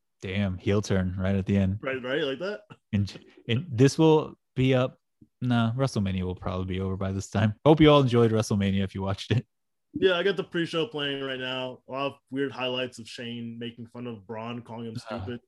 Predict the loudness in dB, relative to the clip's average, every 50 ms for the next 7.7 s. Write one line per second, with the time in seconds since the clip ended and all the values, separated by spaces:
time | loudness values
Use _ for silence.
0 | _ -16 -16 -10 -8 -6 -4 -2 -2 0 0 0 -2 -2 -6 -10 -6 -4 -2 -2
1 | -2 -4 -4 -4 -4 -6 -6 -6 -10 -10 -10 -12 -12 -10 -10 -8 -8 -8 -8 -8
2 | -8 -6 -8 -8 -6 -8 -8 -4 -2 -2 -2 -2 -2 -4 -6 -6 -6 -8 -8 -6
3 | -6 -4 -2 -2 -4 -4 -6 -10 -18 -20 -20 _ _ _ _ _ _ -2 0 0
4 | 0 2 2 2 2 2 0 0 0 2 2 2 0 0 -2 -4 -4 -4 -6 -10
5 | -10 -8 -10 -10 -8 -10 -10 -8 -6 -6 -6 -6 -6 -6 -6 -6 -6 -8 -8 -8
6 | -8 -8 -8 -10 -12 -14 -16 -16 -14 -12 -12 -12 -12 -12 -14 -14 -18 -20 -20 _
7 | _ _ -14 -12 -12 -10 -8 -6 -4 0 0 0 0 0